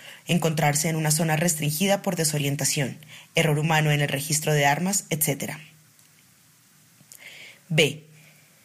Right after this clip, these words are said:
Incumplimientos como consecuencia de una comunicación inadecuada entre mandos y subordinados.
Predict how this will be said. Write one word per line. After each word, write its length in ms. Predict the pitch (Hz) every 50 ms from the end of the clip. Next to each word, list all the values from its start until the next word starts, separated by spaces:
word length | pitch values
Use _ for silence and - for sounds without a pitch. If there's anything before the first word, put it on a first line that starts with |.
| _ _ _ _ _ - _ - - -
Incumplimientos 720 | 240 226 220 226 208 180 180 196 202 196 202 208 254 262
como 220 | - 254 233 226 220
consecuencia 640 | 190 175 160 156 151 - 151 156 156 156 156 190 180
de 100 | 180 156
una 220 | 151 151 151 151
comunicación 600 | 180 180 170 165 160 151 156 156 151 - 165 156
inadecuada 680 | 156 160 156 151 156 160 156 156 185 170 160 160 175 185 -
entre 260 | - 180 - - 151
mandos 380 | 151 160 165 180 180 208 214 -
y 80 | - 196
subordinados. 920 | - - 160 147 151 143 139 139 139 139 131 110 - - - - - -